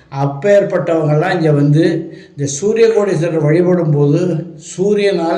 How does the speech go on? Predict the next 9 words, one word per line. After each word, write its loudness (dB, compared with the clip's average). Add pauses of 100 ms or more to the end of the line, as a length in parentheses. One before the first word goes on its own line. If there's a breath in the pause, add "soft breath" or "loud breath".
ஏற்படக்கூடிய 0 (540 loud breath)
சகல -2
விதமான 0 (100)
தோஷங்களுக்கும் -2
பரிகாரம்ங்கிறது 0 (440 loud breath)
இந்த -2
இடத்துல 0
உண்டு. -4 (440 loud breath)
சூரியனால 0